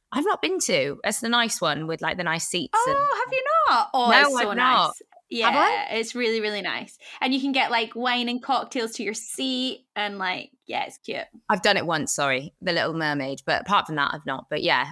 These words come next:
Speaker 1: and it'll be probably, like, all festive in there, won't it?
Speaker 2: Yeah, it'll be so cute. The only thing is, though, Soph, if you like him and then you start dating, it's like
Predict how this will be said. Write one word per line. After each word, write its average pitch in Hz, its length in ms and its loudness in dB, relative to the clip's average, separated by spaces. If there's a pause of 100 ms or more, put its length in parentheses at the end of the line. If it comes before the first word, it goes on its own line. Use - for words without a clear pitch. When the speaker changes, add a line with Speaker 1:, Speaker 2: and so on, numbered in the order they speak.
Speaker 1:
and 233 100 -2
it'll 247 120 0
be 262 240 2
probably, 180 460 -2
like, 160 200 0 (160)
all 156 160 -10
festive 143 460 -4
in 135 80 -2
there, 139 180 0
won't 139 220 -2
it? - 200 -6
Speaker 2:
Yeah, 277 140 -10
it'll 294 140 -6
be 277 120 -6
so 302 260 -6
cute. 277 480 -6 (340)
The 285 60 2
only 320 180 2
thing 302 180 2
is, 269 240 0
though, 220 160 -2
Soph, 220 300 -4
if 220 100 -10
you 233 120 -2
like 226 260 -2
him 185 280 -4
and 202 160 -4
then 202 100 -4
you 220 60 -6
start 214 320 -2
dating, 190 360 -2
it's - 180 -12
like - 400 -4